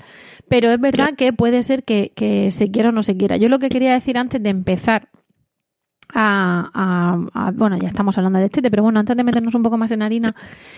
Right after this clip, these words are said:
es que, eh, lo primero de todo, que como no me había vi-, no me había escuchado el podcast entero, puede ser que ya hayamos hablado. En general, eh, hay veces que la madre puede querer destetar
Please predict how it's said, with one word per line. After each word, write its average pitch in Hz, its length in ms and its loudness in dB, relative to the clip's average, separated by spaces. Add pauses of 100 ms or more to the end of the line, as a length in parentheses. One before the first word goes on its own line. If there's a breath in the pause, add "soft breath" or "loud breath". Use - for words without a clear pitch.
(160 loud breath)
es 233 200 0
que, 262 280 0
eh, 208 640 4 (1120)
lo 233 260 6
primero 226 380 2
de 277 140 2
todo, 294 520 0
que 202 220 0
como 185 200 0
no 180 80 2
me 202 100 4
había 202 160 4
vi-, 220 180 2
no 220 100 0
me 214 100 4
había 220 80 6
escuchado 220 280 2
el 202 60 0
podcast 214 300 -2
entero, 233 320 0 (320 loud breath)
puede 262 200 4
ser 285 140 -2
que 247 100 0
ya 226 60 4
hayamos 240 360 2
hablado. 185 460 2 (100)
En 214 140 0
general, 269 640 0 (1200)
eh, 220 320 6
hay 233 160 2
veces 262 320 0
que 214 120 0
la 196 120 2
madre 220 260 2
puede 220 260 4
querer 190 300 0
destetar 262 560 0